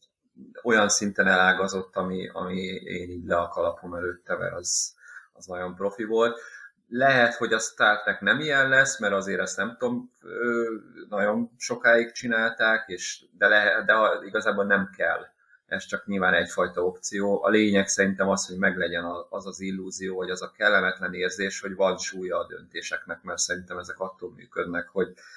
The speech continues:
hogy, ö, hogy nem az van, hogy jó, elrontottam, vissza-, visszatöltjük az előző mentést, hanem, hanem nem, hanem akkor vagy meghal egy karakter, vagy,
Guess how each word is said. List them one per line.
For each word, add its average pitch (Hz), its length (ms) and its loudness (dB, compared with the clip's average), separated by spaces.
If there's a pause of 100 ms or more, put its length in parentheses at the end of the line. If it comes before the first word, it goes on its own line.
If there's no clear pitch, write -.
(400)
hogy, 95 300 -2
ö, 95 180 2 (880)
hogy 110 120 0
nem 127 140 6
az 117 200 4
van, 110 200 2
hogy 113 160 0
jó, 113 140 4
elrontottam, 104 680 4
vissza-, 101 420 -4
visszatöltjük 98 640 -8
az 95 120 -2
előző 101 340 2
mentést, 117 600 4
hanem, 110 480 2 (300)
hanem 110 380 0
nem, 95 280 0
hanem 104 340 4
akkor 101 400 4
vagy 101 240 8
meghal 101 360 4
egy 101 140 2
karakter, 98 560 6
vagy, 92 200 4